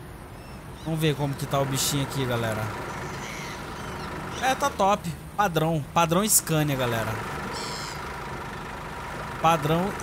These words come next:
Scania. Tá, vamos lá. Dá uma voltinha aqui esse ônibus aqui, né? Pra gente ver como que ele tá.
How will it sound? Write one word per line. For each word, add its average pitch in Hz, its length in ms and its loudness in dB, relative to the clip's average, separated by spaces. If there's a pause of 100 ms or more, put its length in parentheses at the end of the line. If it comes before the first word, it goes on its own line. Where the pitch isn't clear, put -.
Scania. 147 640 4 (1400)
Tá, 135 100 2
vamos 156 300 2
lá. 131 180 4 (2000)
Dá 160 60 4
uma 175 60 6
voltinha 170 480 6
aqui 151 160 0
esse 147 200 4
ônibus 135 400 2
aqui, 131 280 -2
né? 135 120 2
Pra 131 180 -2
gente 120 260 -4
ver 120 120 -2
como 117 220 -4
que 123 80 -6
ele 113 120 -6
tá. 160 220 -2